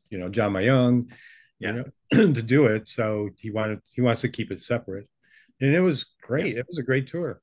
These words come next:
Speaker 1: you know?
Speaker 2: Yeah.
Speaker 1: We had some great shows on that tour.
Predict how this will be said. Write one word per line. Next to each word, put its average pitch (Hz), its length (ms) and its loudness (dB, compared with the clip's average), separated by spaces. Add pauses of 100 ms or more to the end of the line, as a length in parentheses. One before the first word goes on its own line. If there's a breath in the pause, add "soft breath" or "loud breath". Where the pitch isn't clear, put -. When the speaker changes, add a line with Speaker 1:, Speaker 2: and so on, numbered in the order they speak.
Speaker 1:
you 104 100 -8
know? 107 300 -8 (100)
Speaker 2:
Yeah. 117 200 -2 (800)
Speaker 1:
We 123 100 0
had 139 240 0 (380)
some 117 180 -2
great 131 280 2
shows 151 360 -2
on 101 120 -6
that 98 160 -8
tour. 95 260 -12